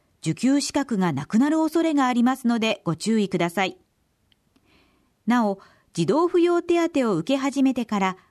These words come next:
五年以上経過することなどにより、手当の一部が減額となる場合でも、一定の事由に該当する方は、別途届け出を行うことで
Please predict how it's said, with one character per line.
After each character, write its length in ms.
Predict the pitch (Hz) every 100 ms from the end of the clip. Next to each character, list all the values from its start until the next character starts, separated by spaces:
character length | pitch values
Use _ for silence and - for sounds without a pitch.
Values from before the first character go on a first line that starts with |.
| -
五 120 | 160
年 280 | 196 320 370
以 60 |
上 220 | 359 302 277
経 200 | 233 254
過 140 | 285
す 100 | 277
る 120 | 269
こ 120 | 269 269
と 120 | 277
な 120 | 247
ど 80 | 208
に 160 | 185
よ 80 | 180
り、 260 | 175 175 _ _ _ _ _ _ -
手 240 | 294 311
当 140 | 294 226
の 120 | 214
一 200 | 202 226
部 120 | 214
が 160 | 196 165
減 260 | 156 220
額 220 | 302 330
と 120 | - 330
な 140 | 330
る 120 | 285
場 180 | 226 233
合 140 | 247
で 120 | 240 233
も、 260 | 208 - _ _ _ _ _ _ -
一 120 | 180
定 300 | - 330 349
の 160 | 339 302
事 200 | 285 285
由 140 | 294
に 160 | 269 226
該 220 | 214 254
当 180 | 285 285
す 120 | 262
る 100 | 262
方 240 | 269 262
は、 220 | 196 185 - _ _ _ -
別 260 | 262 302
途 120 | 190 170
届 340 | 156 202 320
け 40 |
出 120 | 302 302
を 200 | 285 233
行 140 | 294 294 285
う 60 |
こ 140 | 285 285
と 120 | 277
で 200 | 208